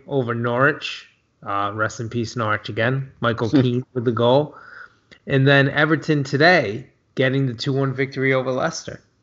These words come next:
Speaker 1: with Richarlison and Gylfi Sigurdsson with the penalty.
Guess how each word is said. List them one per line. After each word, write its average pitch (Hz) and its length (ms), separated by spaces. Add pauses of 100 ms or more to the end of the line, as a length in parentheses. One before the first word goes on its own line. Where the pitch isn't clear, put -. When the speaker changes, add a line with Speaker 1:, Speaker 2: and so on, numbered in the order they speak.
(300)
Speaker 1:
with 117 180
Richarlison 135 960 (160)
and 123 340
Gylfi 131 200
Sigurdsson 127 540
with 110 100
the 113 80
penalty. - 420